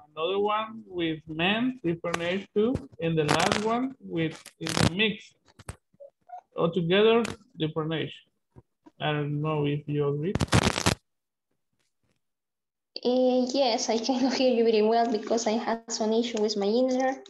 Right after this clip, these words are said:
Speaker 2: but as you mentioned, eh, ten participants, we will have an
Speaker 1: Three focus groups?
Speaker 2: Mm-hmm. Three focus group, women's, eh, men's,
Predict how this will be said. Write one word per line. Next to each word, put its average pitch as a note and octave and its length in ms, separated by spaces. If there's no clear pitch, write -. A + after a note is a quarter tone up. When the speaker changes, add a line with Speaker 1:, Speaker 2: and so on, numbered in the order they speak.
Speaker 2:
but F#3+ 320
as A3 260
you A#3+ 80
mentioned, B3 960
eh, G3+ 320
ten A#3+ 220
participants, D#4 960
we A#3+ 200
will A#3+ 340
have A#3+ 140
an G#3+ 520
Speaker 1:
Three G#3 240
focus F#3 240
groups? G#3 420
Speaker 2:
Mm-hmm. C4+ 400
Three A3+ 140
focus A3+ 340
group, A3+ 260
women's, D4+ 600
eh, G3+ 240
men's, D#4 500